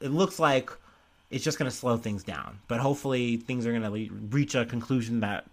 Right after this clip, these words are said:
more or less it should. Now, granted, as much as I would like, you know, in my fantasy to see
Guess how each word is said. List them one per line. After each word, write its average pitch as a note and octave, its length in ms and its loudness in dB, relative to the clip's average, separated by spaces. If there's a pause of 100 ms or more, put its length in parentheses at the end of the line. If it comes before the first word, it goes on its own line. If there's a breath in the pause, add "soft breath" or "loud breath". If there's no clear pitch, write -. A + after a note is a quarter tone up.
(160)
more C3 260 0
or B2 60 4
less A2 240 -2
it G2 120 -8
should. F#2+ 280 -6 (280 loud breath)
Now, C#3+ 140 0
granted, D3 560 0 (880)
as C#3+ 180 2
much D3 220 0
as C3+ 80 -2
I B2+ 160 4
would B2 160 2
like, A#2+ 560 2 (120)
you D3 80 -6
know, D3 120 0
in C#3 80 0
my C#3 140 0
fantasy D#3+ 560 -2
to C3+ 140 -6
see C3 600 -4